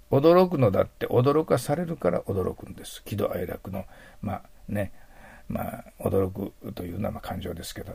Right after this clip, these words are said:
あの、サプライズドってなるでしょ？で、興奮するもそうです。興奮するのも、何もないのに興奮するってそれは異常ですよ。何かを見て、または何かされて興奮するでしょ？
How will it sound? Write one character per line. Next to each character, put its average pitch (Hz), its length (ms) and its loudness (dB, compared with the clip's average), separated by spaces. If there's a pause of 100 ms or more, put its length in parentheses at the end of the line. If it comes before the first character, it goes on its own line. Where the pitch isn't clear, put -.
あ 104 120 -4
の、 92 140 -2
サ 104 140 -2
プ - 180 -4
ラ 104 180 2
イ 92 60 -4
ズ 101 80 -4
ド 117 80 2
っ - 20 2
て - 140 -6
な - 100 -6
る - 80 -12
で - 60 -16
し - 80 -10
ょ？ - 40 -8 (880)
で、 120 100 6
興 147 280 8
奮 151 220 2
す 135 140 -2
る 135 100 0
も 117 160 2
そ - 160 -8
う 80 40 -10
で - 120 -14
す。 - 160 -16 (680)
興 165 200 10
奮 185 180 4
す 202 100 -2
る 175 120 2
の 175 140 6
も、 123 340 8 (160)
何 143 280 8
も 190 140 6
な 196 180 6
い - 20 6
の 160 100 4
に 123 80 4
興 113 240 4
奮 113 160 2
す 101 80 -4
る 110 60 -4
っ - 20 -6
て - 120 -2
そ 107 120 -4
れ 95 60 -4
は 92 40 -4
異 95 40 -6
常 101 200 -2
で 104 100 -4
す - 140 -12
よ。 - 80 -14 (680)
何 180 340 10
か 135 140 6
を 120 100 8
見 143 240 6
て、 120 220 2
ま 113 180 4
た 131 120 4
は 117 60 6
何 147 280 2
か 127 140 0
さ 110 180 2
れ 127 100 6
て 151 180 -2
興 104 280 -2
奮 92 180 -6
す - 120 -10
る 90 80 -8
で 85 100 -10
し - 80 -8
ょ？ 185 140 2